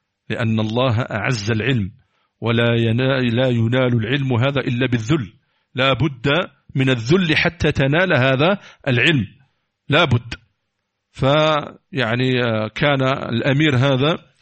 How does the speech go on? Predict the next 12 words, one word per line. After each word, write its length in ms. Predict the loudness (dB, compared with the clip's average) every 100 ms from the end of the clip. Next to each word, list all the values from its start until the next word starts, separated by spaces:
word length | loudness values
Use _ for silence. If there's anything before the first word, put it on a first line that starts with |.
| -4 0
يدخل 640 | 2 0 0 0 0 -2 -8 _ -20 _ _
أبناءه 600 | -2 0 2 0 2 2
الثلاثة 720 | 2 0 0 0 0 0 -2 -4 _ _ _ _ _ _
مع 180 | -2 -2
الطلبة 720 | 0 0 2 2 2 -2 -6 _ _ _ _ -4
ويحوطهم 1400 | 0 2 2 0 -2 -2 -2 0 0 0 0 -2 -2 -4
بإزار 600 | -4 -4 -2 -2 -2 -6
حتى 320 | -12 -12 -6
لا 160 | -2 -2
يختلطوا 520 | -2 -2 -2 -2 -2
بالناس، 840 | -2 -2 0 0 0 -2 -4 -10 -14 -20 -20 _ _
ويدرسهم 1040 | 0 0 2 0 0 0 2 2 2 -2